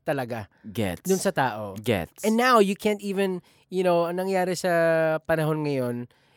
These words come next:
Speaker 1: uh, you're, again, like what sinabi mo, you're being
Speaker 2: Yeah.
Speaker 1: crucified for your past mistakes.
Speaker 2: Yeah.
Speaker 1: And that's what I don't like about the cancel culture. Ganon siya. Na parang, wala kang karapatan maging beauty queen kasi sinabi mo to dati.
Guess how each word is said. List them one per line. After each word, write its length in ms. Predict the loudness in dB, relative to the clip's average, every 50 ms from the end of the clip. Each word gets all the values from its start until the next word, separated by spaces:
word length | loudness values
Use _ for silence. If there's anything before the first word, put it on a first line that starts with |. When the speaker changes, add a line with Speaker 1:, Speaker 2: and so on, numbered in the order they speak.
| _ _ _ -10 -4
Speaker 1:
uh, 880 | -2 -2 0 0 0 0 -2 -2 -2 -4 -4 -4 -4 -6 -6 -8 -8 -10 -12
you're, 280 | -6 -2 -2 0 -2 -2 _ _ _ -16
again, 400 | -12 -8 -6 -4 -4 -4 -6 -8
like 160 | -10 -12 -12 _ _
what 220 | -14 -12 -12 -10
sinabi 420 | -8 -6 -4 -4 -4 -2 -4 -4 -4
mo, 60 | -4
you're 180 | -4 -4 -4
being 160 | -4 -4 0 2
Speaker 2:
Yeah. 160 | 2 2 2
Speaker 1:
crucified 480 | 0 -2 -4 -6 -6 -4 -4 -6 -6
for 160 | -4 -6 -6 -6
your 80 | -4
past 280 | -6 -6 -8 -8 -8 -12 -14
mistakes. 400 | -14 -12 -14 -16 -16 -12 -6 -2
Speaker 2:
Yeah. 240 | 0 0 0 0 -4 _ _ -20 -20 -20 _ _ _ _ -8
Speaker 1:
And 100 | -6 -2
that's 320 | -2 -2 -4 -4 -12 -12 -8
what 160 | -8 -8 -8 -8
I 80 | -10 -8
don't 180 | -6 -6 -6
like 140 | -8 -8 -10
about 220 | -10 -12 -12 -12
the 40 | -14
cancel 300 | -14 -16 -16 -16 -16 -20
culture. 400 | -20 -20 -20 -20 -20 -20 -20 -20 _ _ _ _ _ _ _ _ _ _ _ _ -6
Ganon 240 | -4 -2 -2 -2 -2
siya. 320 | -4 -6 -6 -8 -8 -10 -14 -18 _ _ _ _ _ _ -10 -10
Na 80 | -8 -2
parang, 480 | 0 0 0 0 0 -2 -4 -6 -10 -12 _ _ _ _ _ _ _ -10 -4
wala 340 | 0 2 4 4 4 4 2 0
kang 180 | -4 -4 -4
karapatan 520 | 0 2 2 2 4 2 2 2 2 2 2
maging 220 | 2 -2 -2 -4 -2
beauty 300 | -2 -2 -2 -2 -4 -8
queen 260 | -8 -6 -4 -4 -4
kasi 200 | -4 -4 -6 -6 -6
sinabi 320 | -4 -2 -2 -2 -2 -2 -2
mo 120 | -2 -2
to 200 | 0 0 0 0 _ _ _ _ _ _ _ _
dati. 720 | -20 -14 -10 -10 -8 -8 -8 -10 -12 _ _ -14 -14 -14